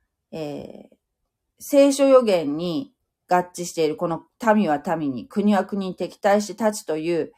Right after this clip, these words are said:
運に合致しているという、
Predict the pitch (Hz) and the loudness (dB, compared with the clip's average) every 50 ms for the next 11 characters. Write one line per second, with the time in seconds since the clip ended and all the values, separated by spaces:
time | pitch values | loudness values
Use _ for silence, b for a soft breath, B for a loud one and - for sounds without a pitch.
0 | b b b b b b b - - 214 208 185 165 160 160 180 202 196 175 151 | b b b b b b b -2 0 0 0 0 -2 -4 -6 -4 -4 -4 -4 -4
1 | - 180 185 180 180 - 208 202 208 - 208 202 196 190 202 196 - 147 143 143 | -4 -2 -4 -4 -4 -6 -8 -8 -4 0 0 2 2 0 -2 -4 -4 -4 -2 -2
2 | 165 185 185 170 151 - - | 0 2 2 2 0 -2 -6